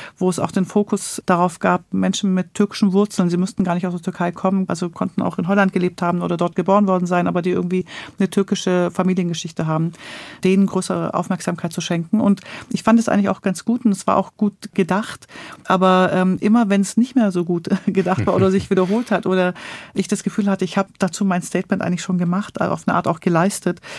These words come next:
Speaker 1: ähm, habe ich dann nicht mehr mitgemacht. Also diese Ausstellung habe ich in erster Linie dann abgesagt, wobei ich aber sagen muss, ich bin auch dankbar dafür, weil die Aufmerksamkeit oder den Blick auf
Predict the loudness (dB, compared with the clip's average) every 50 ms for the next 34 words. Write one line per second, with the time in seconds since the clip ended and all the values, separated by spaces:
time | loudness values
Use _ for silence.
0 | -16 -16 -10 -4 0 0 2 2 2 0 0 -2 -2 -4 -2 -2 -2 -2 -2 -2
1 | -2 -2 -2 -2 -2 -4 -2 -2 -2 -2 -2 -6 -12 -20 -20 _ _ _ _ -6
2 | -4 0 0 0 0 0 0 0 0 2 0 -2 -2 -2 -2 -2 0 0 0 0
3 | 0 -2 0 0 0 0 0 0 0 2 2 2 2 4 4 4 4 2 -2 -8
4 | -16 -16 -18 -18 -16 -6 -4 -4 -2 0 2 2 4 4 4 4 4 2 4 4
5 | 2 2 2 0 2 4 4 2 4 4 2 0 0 0 0 0 0 0 0 0
6 | -2 -2 -2 -2 -2 -2 -2 -2 -2 -2 -2 0 2 2 0 2 0 0 0 0
7 | 0 0 -4 -4 -4 -4 -4 -4 -2 -2 -4 -2 -2 -2 0 0 0 2 0 0
8 | 0 2 2 2 2 2 0 0 0 0 0 0 -4 -12